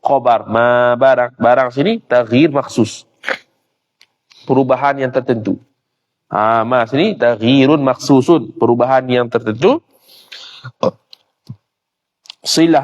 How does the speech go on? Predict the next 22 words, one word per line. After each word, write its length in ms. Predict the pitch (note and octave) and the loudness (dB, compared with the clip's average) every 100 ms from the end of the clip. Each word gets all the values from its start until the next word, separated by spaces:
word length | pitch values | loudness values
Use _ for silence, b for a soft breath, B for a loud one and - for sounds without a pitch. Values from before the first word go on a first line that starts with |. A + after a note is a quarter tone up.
| C#3+ | 0
ma 240 | G3+ A3 | -2 0
yuhdithuhu 1200 | B2 D#3 G3+ - D3 F#3 G#3 F3+ E3 F3 F3+ C#3+ | 2 4 4 0 2 2 4 4 4 4 4 4
amiluhu. 720 | B2+ D3+ C#3+ D#3 C#3 B2 G#2 - - | 2 2 0 2 2 2 0 -4 -2
Yang 480 | A2 A#2+ E3+ F3 B2 A2 | 2 4 4 2 0 0
men-, 240 | C3 D3+ B2+ | 0 0 -4
yang 240 | - D3 E3 D#3 | 0 2 2 -2
mengada 640 | D#3 - D3 D3 G#3 E3+ - D3 | -4 -2 -2 0 2 2 2 0
akan 180 | D3+ D3 | 0 2
ia, 480 | C#3+ C#3 C#3 C#3 - | 2 4 4 2 0
akan 180 | C#3+ C#3+ | -2 0
barang. 240 | D3 A3+ F4 _ _ _ _ | 2 2 -2 _ _ _ _
Fa'il. 480 | - B2 D3 G#2+ | -4 -2 -4 -4
Oleh 240 | - C#3 D3 | -2 0 2
amilnya, 680 | A#2 C#3 D3 C#3+ C3+ C3+ C3+ C3 B2+ B2 B2 | 2 0 0 0 2 2 4 2 2 2 0
nya 160 | C3 C3+ | 2 2
nasab. 320 | B2 B2+ - - _ _ G#2 | 0 -2 -4 -6 _ _ -2
Ha. 240 | F#2+ E2+ - _ _ _ _ _ _ | -2 -2 -12 _ _ _ _ _ _
Mana 240 | - A#2 A#2+ | -6 -2 -2
amil 240 | C3+ C#3+ | -2 -2
nasab 320 | C#3+ C#3+ E3 | -4 -2 -4
yang 160 | - C#3+ | -2 -2
mengadakan 880 | C#3 - C3+ C3 D3+ C#3 C3+ G#2 | -4 -2 -4 0 2 2 -2 -4